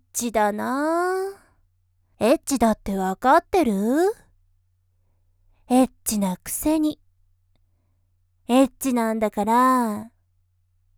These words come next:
エッチだぞ。エッチすぎる。エッチすぎてダメ。エッチだと思う。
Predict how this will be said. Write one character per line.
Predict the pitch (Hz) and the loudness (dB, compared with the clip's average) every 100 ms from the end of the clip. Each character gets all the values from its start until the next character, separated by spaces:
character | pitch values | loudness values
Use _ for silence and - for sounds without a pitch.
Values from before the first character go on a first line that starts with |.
| _ _ _ _ _ - | _ _ _ _ _ -4
エ | 208 | 0
ッ | 302 - | 0 0
チ | 349 | -2
だ | 254 | 0
ぞ。 | 202 196 269 381 480 _ _ _ _ _ _ _ _ _ _ _ _ _ _ _ _ - | -2 -2 2 2 0 _ _ _ _ _ _ _ _ _ _ _ _ _ _ _ _ -8
エ | 196 | -6
ッ | 185 - | -8 -8
チ | 247 | -6
す | 247 262 | -2 0
ぎ | 254 262 | 0 2
る。 | 208 226 _ _ _ _ _ _ _ _ _ _ _ _ _ _ _ _ _ | 0 0 _ _ _ _ _ _ _ _ _ _ _ _ _ _ _ _ _
エ | 196 202 | -6 -6
ッ | - | -6
チ | - | -8
す | 294 349 330 | -4 -2 0
ぎ | 302 | 0
て | 226 | -2
ダ | 233 180 196 | -4 -8 -4
メ。 | 202 254 285 - _ _ _ _ _ _ _ _ _ _ _ _ _ _ _ _ _ _ 262 | -2 0 -2 -6 _ _ _ _ _ _ _ _ _ _ _ _ _ _ _ _ _ _ 2
エ | 277 | 2
ッ | 285 | 2
チ | - 285 | 0 2
だ | 262 | 2
と | - 240 233 | 4 2 2
思 | 233 240 277 311 311 | 2 0 2 4 2
う。 | 277 | 0